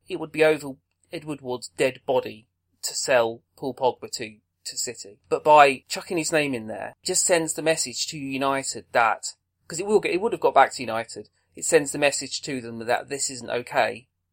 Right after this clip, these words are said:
what's happening at the moment, and I'm, if, if you don't put this right, if you don't get him back in the team, and if he doesn't start playing, and if whatever the team doesn't start doing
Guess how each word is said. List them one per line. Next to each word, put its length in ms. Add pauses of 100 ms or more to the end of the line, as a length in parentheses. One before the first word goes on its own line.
(220)
what's 220
happening 340
at 60
the 60
moment, 440 (380)
and 180
I'm, 300 (160)
if, 180
if 180
you 140
don't 300
put 140
this 200
right, 420
if 120
you 80
don't 120
get 120
him 120
back 240
in 60
the 100
team, 320
and 80
if 80
he 60
doesn't 240
start 240
playing, 380
and 100
if 120 (440)
whatever 280
the 80
team 300
doesn't 220
start 260
doing 280